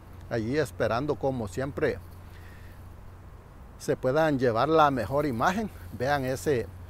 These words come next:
hermosísimo puente del Tobin Bridge de Boston, mi gente. Bien hermoso, una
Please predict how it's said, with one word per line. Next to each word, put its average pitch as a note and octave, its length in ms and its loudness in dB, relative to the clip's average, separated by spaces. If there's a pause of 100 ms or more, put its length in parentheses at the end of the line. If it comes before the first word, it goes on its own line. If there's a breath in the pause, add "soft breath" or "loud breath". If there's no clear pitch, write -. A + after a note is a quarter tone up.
(380 loud breath)
hermosísimo E3 840 4
puente D#3 420 2
del B2+ 360 4
Tobin C#3+ 360 2
Bridge C#3+ 240 -2
de C#3 120 6
Boston, G#2+ 400 -2
mi F#2 40 -8
gente. F#2+ 280 -8 (240)
Bien D3+ 280 4
hermoso, A#2+ 420 0
una C3+ 500 2